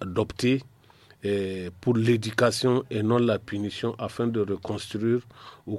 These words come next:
construire chez le prisonnier durant sa détention des valeurs humaines qui fondent sa dignité. Un État n'a pas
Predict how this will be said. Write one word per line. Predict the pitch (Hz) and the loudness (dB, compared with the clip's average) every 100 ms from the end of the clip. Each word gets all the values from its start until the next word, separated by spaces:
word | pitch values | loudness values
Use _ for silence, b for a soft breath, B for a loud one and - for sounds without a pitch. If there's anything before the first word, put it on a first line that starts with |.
| - | 0
construire | 120 113 - 127 | 2 2 4 4
chez | - 117 | 4 4
le | 110 | 2
prisonnier | - 101 98 104 104 113 | -2 -6 -4 -2 0 0
durant | 104 101 110 | 0 0 0
sa | 110 95 | 0 -4
détention | 90 87 98 87 107 113 b b b | -4 -6 -6 -6 -6 -6 b b b
des | 95 101 | -6 -4
valeurs | 95 104 107 113 107 | -2 0 2 2 2
humaines | 110 107 127 135 135 _ | 0 2 4 2 -4 _
qui | - | -10
fondent | 101 - 131 123 120 - - | -6 0 2 2 0 -4 -8
sa | - 107 | 0 0
dignité. | 95 107 104 - 104 87 - - B B - | 2 2 2 0 -2 -4 -8 -20 B B 0
Un | 120 127 | 8 10
État | 117 110 127 | 10 10 10
n'a | 120 107 | 10 6
pas | - 123 123 | 4 4 4